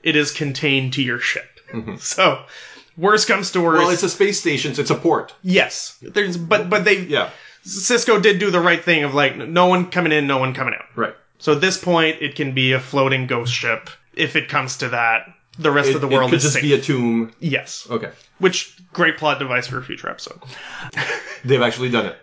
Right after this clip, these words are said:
Speaker 1: Ah,
Speaker 2: There's
Speaker 1: that
Speaker 2: another station, Empok Nor, you know, that's
Speaker 1: Yeah.
Speaker 2: got, like, uh, just, like, people in tubes in there.
Speaker 1: <clears throat> So that's from external point of view, that's good. From an internal point of view, of course, you don't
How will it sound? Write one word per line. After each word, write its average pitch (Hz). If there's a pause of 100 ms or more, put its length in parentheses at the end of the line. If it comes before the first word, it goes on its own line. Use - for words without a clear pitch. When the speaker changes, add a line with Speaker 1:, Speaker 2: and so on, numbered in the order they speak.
(120)
Speaker 1:
Ah, 220
Speaker 2:
There's 165
Speaker 1:
that 135
Speaker 2:
another 139
station, 120
Empok 123
Nor, 110 (220)
you 135
know, 95
that's 107
Speaker 1:
Yeah. 143
Speaker 2:
got, 110
like, 101
uh, 98 (180)
just, 123
like, 113
people 120
in 104
tubes 101
in 98
there. 95 (220)
Speaker 1:
<clears throat> 170
So 202
that's 220
from 170
external 180
point 131
of 120
view, 120
that's 120
good. - (160)
From 143
an 135
internal 185
point 123
of 117
view, 120
of 131
course, 151
you 135
don't 127